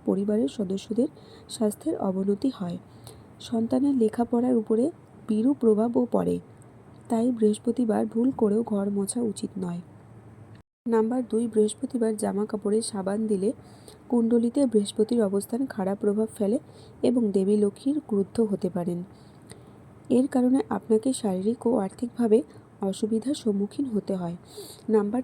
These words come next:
তিন, বৃহস্পতিবার কলা খাওয়া উচিত নয়, কারণ এই দিনে কলা গাছের পুজো করা হয় এবং কলা গাছের ভগবান বিষ্ণু বাস করেন।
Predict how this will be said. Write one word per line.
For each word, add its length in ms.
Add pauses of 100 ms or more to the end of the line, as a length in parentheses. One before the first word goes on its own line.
তিন, 180 (380)
বৃহস্পতিবার 640
কলা 360
খাওয়া 280
উচিত 360
নয়, 260 (380)
কারণ 240
এই 220
দিনে 240
কলা 280
গাছের 280
পুজো 300
করা 240
হয় 220 (400)
এবং 280
কলা 280
গাছের 300 (380)
ভগবান 420
বিষ্ণু 360
বাস 360
করেন। 280